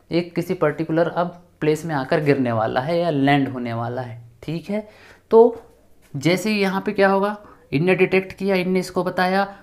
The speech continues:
तो इसको ऐसा लगा कि अगर ये पब्लिक प्लेस में गिरने वाला है तो सायरन बजना शुरू हो जाएगा और साथ ही साथ चेतावनी भी बताना शुरू कर देते हैं कि हाँ भैया, इस प्लेस में गिरने वाला है और आप इस प्लेस को छोड़ के किसी सुरक्षित प्लेस में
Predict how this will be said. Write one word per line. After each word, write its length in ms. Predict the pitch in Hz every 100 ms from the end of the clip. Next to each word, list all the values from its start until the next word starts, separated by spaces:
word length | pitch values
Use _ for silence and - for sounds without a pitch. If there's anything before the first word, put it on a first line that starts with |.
| _ -
तो 340 | 196 202 208 139
इसको 240 | 151 180
ऐसा 180 | 180 196
लगा 240 | 190 190
कि 120 | 190 185
अगर 140 | 185
ये 40 | 185
पब्लिक 280 | 170 180 -
प्लेस 160 | 180
में 60 | 190
गिरने 180 | 180 180
वाला 160 | 175 185
है 40 |
तो 80 | 185
सायरन 360 | 165 143 165 170
बजना 280 | 170 175
शुरू 200 | 170 160
हो 100 | 170
जाएगा 200 | 170 175
और 100 | 175
साथ 260 | 175 160 160
ही 60 | 190
साथ 240 | 185 185
चेतावनी 480 | 170 170 165 185 196 - - - -
भी 240 | 156 190 190
बताना 320 | 160 170 175
शुरू 200 | 175 175
कर 160 | 170
देते 240 | 160 160 170
हैं 80 | 170
कि 80 |
हाँ 180 | 165 165
भैया, 180 | 160 175
इस 120 | 165
प्लेस 260 | - 156 156
में 80 | 165
गिरने 200 | 160 165
वाला 200 | 151 165
है 120 | 185
और 100 | 175
आप 140 | 160 160
इस 80 | 156
प्लेस 240 | 147 147
को 100 | 147
छोड़ 200 | 151 139
के 220 | - 190 285
किसी 480 | 294 - - 151
सुरक्षित 500 | 160 151 151 - 156
प्लेस 240 | 151 139 139
में 280 | 214 269